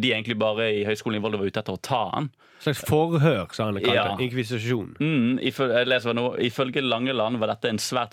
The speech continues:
Speaker 1: pinlig affære, der han måtte svare på en rekke ubehagelige spørsmål,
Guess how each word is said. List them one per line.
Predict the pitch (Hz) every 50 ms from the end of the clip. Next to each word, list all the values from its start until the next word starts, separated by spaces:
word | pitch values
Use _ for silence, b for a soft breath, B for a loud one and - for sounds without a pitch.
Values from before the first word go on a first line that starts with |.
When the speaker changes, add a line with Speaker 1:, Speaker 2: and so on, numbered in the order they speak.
| - -
Speaker 1:
pinlig | - 117 113 117 123 131 131 117
affære, | - - - 110 120 135 135 151 165 170
der | 151 143 127
han | 127 123
måtte | 123 117 - 135
svare | - - 131 127 123 139 151
på | - - 120
en | 113 110
rekke | 104 127 131 - - 151 120 117
ubehagelige | 104 113 104 143 143 135 117 107 101 104 -
spørsmål, | - 139 135 - - 131 147 180 202